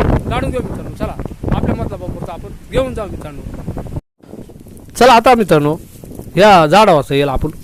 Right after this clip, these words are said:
वडून घेऊ खाली. चालेल, वडायचं काम. आणि झाडाला काठ आहे ती, ते काठ आहे बराच बिया वाटत, पण आलाद आलाद असा काढून घेऊ. बरंच लय, अ, सगळं काय आपल्या हातात नाही येणार, पण जेवढा येईल तेवढा आपल्याला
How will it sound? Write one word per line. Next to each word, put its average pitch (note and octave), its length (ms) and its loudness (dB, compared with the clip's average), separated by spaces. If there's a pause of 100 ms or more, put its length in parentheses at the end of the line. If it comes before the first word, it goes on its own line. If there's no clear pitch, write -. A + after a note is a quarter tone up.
वडून G#3 260 4
घेऊ G#3 140 4
खाली. D3 220 0 (500)
चालेल, A#3 180 6
वडायचं G#3 340 6
काम. B2+ 180 -10 (640)
आणि F#3 520 2 (160)
झाडाला G#3 360 6
काठ G#3+ 220 4
आहे G3 100 4
ती, C3+ 240 -8 (1040)
ते E3 40 0
काठ F#3 220 2
आहे G#3 100 4
बराच A3 220 6
बिया D#3+ 200 4
वाटत, D3 140 2 (800)
पण G3+ 120 0
आलाद G3 340 4
आलाद E3+ 220 4
असा C#3+ 180 -2
काढून D3+ 260 0
घेऊ. C#3+ 160 -2 (1500)
बरंच A#3+ 260 4
लय, B3 280 6 (460)
अ, F#3 140 2
सगळं C#4+ 280 4
काय A3 120 4
आपल्या D3+ 220 0
हातात F#3 220 -2
नाही G3 120 0
येणार, G3 220 2 (600)
पण G3 100 -2
जेवढा A#3 260 4
येईल G3+ 520 0
तेवढा G3 180 6
आपल्याला D#3+ 420 -2